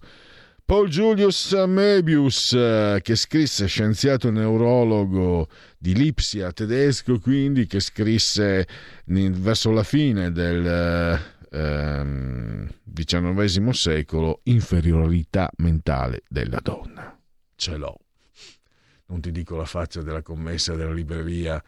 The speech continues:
e correva l'anno millenovecentottantacinque, <laughs> e mi comprai questo manualetto. Eh, Arnoldo Foix, la voce,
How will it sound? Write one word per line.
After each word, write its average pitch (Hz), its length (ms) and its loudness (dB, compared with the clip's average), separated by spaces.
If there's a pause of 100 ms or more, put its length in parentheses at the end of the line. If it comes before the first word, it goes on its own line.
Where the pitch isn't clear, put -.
(380)
e 80 160 -6
correva 87 460 -6
l'anno 92 300 -4
millenovecentottantacinque, 92 1500 -6 (1200)
<laughs> - 480 -10
e 160 140 2
mi 147 120 0
comprai 131 400 0
questo 113 280 -2
manualetto. 98 960 -2 (880)
Eh, 98 240 2
Arnoldo 185 580 2
Foix, 139 880 0
la 73 140 -6
voce, 90 720 0